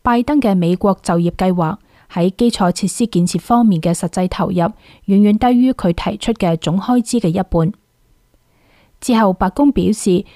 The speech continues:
願意對呢件事進行談判。喺共和黨嘅計劃入邊，將包括為寬帶互聯網提供資金。共和黨嘅議案預計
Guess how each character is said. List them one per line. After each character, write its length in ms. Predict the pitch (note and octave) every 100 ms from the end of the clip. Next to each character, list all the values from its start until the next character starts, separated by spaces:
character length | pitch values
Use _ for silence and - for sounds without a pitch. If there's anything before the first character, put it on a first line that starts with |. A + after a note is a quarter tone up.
| -
願 200 | - A#3
意 240 | A#3 B3+ B3+
對 160 | - B3
呢 120 | C4+ D4+
件 160 | F#3
事 200 | F#3 F3 E3+
進 200 | F3+ F#3
行 140 | G3+
談 300 | F3+ E3+ F#3+
判。 240 | - F3+ G3 - _ _ _ _ _ _ -
喺 220 | G3+ G#3+
共 160 | G#3+ F3
和 140 | F3+
黨 280 | - D#3+ G#3+
嘅 120 | G#3+
計 160 | G#3 G3
劃 160 | F3+
入 60 | F3+
邊， 320 | - E3+ F3+ - - -
將 220 | B3+ B3
包 160 | C4+ C4
括 160 | -
為 220 | G#3+ F#3 F3+
寬 260 | - C#4
帶 220 | B3+ F3+
互 120 | F3+ E3+
聯 160 | D#3
網 240 | D3+ D#3 G#3+
提 220 | - -
供 220 | A3+ A3
資 160 | - A3
金。 260 | A#3 A3+ A#3+ _ _ _ _ _ _ _ _ _ _ _
共 140 | - A#3
和 120 | F3+
黨 220 | G#3+ B3
嘅 140 | C4
議 280 | G#3 F3+ F#3+ G3
案 160 | G3
預 240 | F3+ F3+ F3
計 280 | G3+ G3